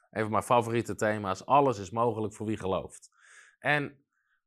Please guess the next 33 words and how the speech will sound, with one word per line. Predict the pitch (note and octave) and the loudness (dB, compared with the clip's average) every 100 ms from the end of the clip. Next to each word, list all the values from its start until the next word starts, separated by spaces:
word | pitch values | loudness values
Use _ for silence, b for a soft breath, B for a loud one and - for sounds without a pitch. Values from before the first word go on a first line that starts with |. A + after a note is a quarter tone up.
| _ _ _ _ _ | _ _ _ _ _
heel | _ B2+ A3 D4+ C4+ | _ 4 6 6 4
veel | A#3+ | 2
mensen | A3 G3+ - A#2+ | 2 0 -2 -2
reageren | C3 F3+ D#3 - F3+ F3 A#2+ | 2 4 4 4 2 4 2
verontwaardigd | C3+ C#3+ D#3+ A#2 C#3 E3 F#3+ G3 - | 2 2 2 2 4 4 2 0 -4
op | C#3+ D3+ | -8 -6
de | C#3 | -6
geloofsboodschap. | B2 B2 C3 - A2 G2 - - - - - _ _ _ _ _ _ _ _ | 2 4 4 4 6 6 4 -8 -12 -12 -20 _ _ _ _ _ _ _ _
En | A#2+ A2+ A2 G#2 G2 - _ _ _ | 6 8 6 2 -4 -14 _ _ _
op | C3+ B2+ | 2 4
een | B2+ | 8
boodschap | D3 D#3 - A#2+ | 10 10 4 6
over | C3+ C3+ B2 | 6 6 4
genezing. | - B2 A#2+ A#2+ G#2+ G2+ D2+ - b b | 2 4 6 6 4 0 -4 -10 b b
En | G#2+ | 0
zelfs | C#3 C#3 | 4 4
op | B2 - | 0 -4
kinderwensdiensten | - D3+ C#3+ A#2+ A2 F2+ G#2+ F#2+ E2+ - | 0 2 2 2 0 -2 -6 -6 -8 -12
en | G#2+ | -6
dat | A2+ A2 | -6 -6
soort | G#2+ | -6
dingen. | G#2 E2+ - b b | -6 -8 -14 b b
En | D3 | -2
ik | E3 | 0
legde | C#3 G3 - G#3 | 4 2 2 -2
de | F3+ | -2
studenten | E3+ D#3+ E3+ E3 E3+ | -4 -2 0 0 0
uit. | F3+ G2 - | 0 -2 -2
Weet | G3 | -2
je | A3 | -2
wat | A3 | -2
altijd | G#3 G#3+ | -2 -4
opvalt? | G3 G#3 - A2+ B2 - | -6 -8 -6 -4 -4 -10